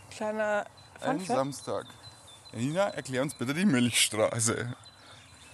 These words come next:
Speaker 2: So, das ist jetzt
Speaker 1: Das ist leicht.
Speaker 2: Das könnte jetzt aber auch gemein, gemein sein.
Speaker 1: Ich denk nicht.
Speaker 2: Was denk-, denkst du nicht, dass es vielleicht eine berühmte Straße geben könnte, die so heißt und dass da jemand geboren ist?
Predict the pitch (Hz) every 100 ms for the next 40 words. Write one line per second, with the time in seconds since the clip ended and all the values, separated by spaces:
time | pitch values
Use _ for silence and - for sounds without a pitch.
0 | - 127 117 143 190 - - - - 190
1 | 220 226 240 269 254 240 226 - - 117
2 | - 170 247 277 247 285 - - - -
3 | - - - - - - - - - -
4 | - - - 143 151 - 185 - 185 180
5 | 180 185 185 180 139 110 107 95 90 -
6 | 65 58 82 120 - - 254 208 196 185
7 | 180 - - - - - 180 - 120 101
8 | 147 160 160 175 220 233 190 175 143 139
9 | 135 143 165 202 147 - - - - 135
10 | 110 110 - 110 113 110 107 107 107 127
11 | - 120 127 123 - 127 117 - 123 123
12 | 175 - 117 233 -